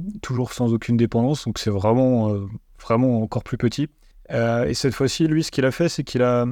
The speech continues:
il a essayé de ne pas utiliser d'attributs spécifiques, donc c'est vraiment du, du H T M L vanilla. Donc il n'y a plus ces attributs, euh, H X tirés, là. Euh, ça fonctionne avec une iframe nommée.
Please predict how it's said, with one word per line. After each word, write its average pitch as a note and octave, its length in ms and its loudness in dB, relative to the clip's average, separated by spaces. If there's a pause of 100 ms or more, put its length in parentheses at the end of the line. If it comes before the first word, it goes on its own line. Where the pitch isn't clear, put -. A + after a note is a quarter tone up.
(240)
il D3 200 -2
a C3 80 4
essayé B2+ 260 2
de C3+ 280 -2
ne C#3 100 0
pas D3+ 180 4
utiliser C#3 320 -2
d'attributs B2+ 440 0
spécifiques, B2 580 -2
donc A2+ 180 -2
c'est - 80 0
vraiment A#2+ 220 4
du, G#2+ 340 0 (300)
du A#2+ 100 2
H A2+ 140 0
T A#2+ 80 0
M A#2 100 2
L B2 80 2
vanilla. A2+ 480 2 (460)
Donc A#2 160 -4
il - 20 6
n'y A2+ 40 8
a - 20 -4
plus - 160 -2
ces A#2 320 2
attributs, A#2+ 480 0
euh, G#2+ 200 2
H G#2 200 -4
X - 160 -8
tirés, A#2+ 260 2
là. C#3+ 140 0 (300)
Euh, A2 420 0
ça A#2 160 -2
fonctionne D3 320 0
avec B2+ 240 2
une B2+ 100 0
iframe D3+ 480 0
nommée. C3+ 320 2